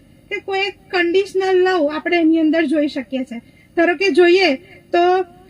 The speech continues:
હું માતા અને બાળકનું જ ઉદાહરણ લઈશ કે, અ, અત્યારે ઘણા બધા લોકો એમ કહે છે કે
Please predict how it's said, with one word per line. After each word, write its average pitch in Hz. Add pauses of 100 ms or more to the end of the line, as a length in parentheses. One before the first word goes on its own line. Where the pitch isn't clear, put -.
(120)
હું 381
માતા 370
અને 370
બાળકનું 349
જ 339
ઉદાહરણ 320
લઈશ 330 (400)
કે, 349 (380)
અ, 330
અત્યારે 392
ઘણા 359
બધા 370
લોકો 370
એમ 359
કહે 370
છે 359
કે 330